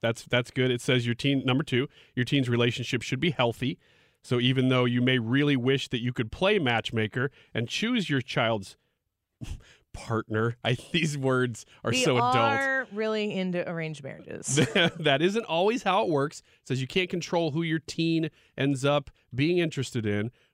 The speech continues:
Speaker 1: but you can do your help, b-, best to help guide them.
Speaker 2: There have been, uh, my son is a handsome young man, and there have been some interested parties,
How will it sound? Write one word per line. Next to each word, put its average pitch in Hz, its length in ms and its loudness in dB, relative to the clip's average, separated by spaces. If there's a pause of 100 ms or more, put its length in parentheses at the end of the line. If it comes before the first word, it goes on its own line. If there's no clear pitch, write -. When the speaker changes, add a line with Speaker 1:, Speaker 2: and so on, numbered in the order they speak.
Speaker 1:
but 117 80 0
you 127 80 -2
can 170 340 0
do 131 120 0
your 131 200 2
help, 107 340 -2
b-, 110 200 -12 (100)
best 123 360 -2
to 131 120 0
help 101 360 -4
guide 78 340 -12
them. 78 200 -18 (340)
Speaker 2:
There 247 180 0
have 220 240 -6
been, 220 460 -4 (100)
uh, 196 240 0 (100)
my 208 140 -4
son 240 500 -4
is 190 100 -6
a 185 60 -6
handsome 180 400 -4
young 170 160 -4
man, 165 320 -6 (520)
and 185 540 -2 (220)
there 190 180 0
have 190 140 -4
been 190 160 -4
some 185 180 -6
interested 180 460 -6
parties, 170 560 -6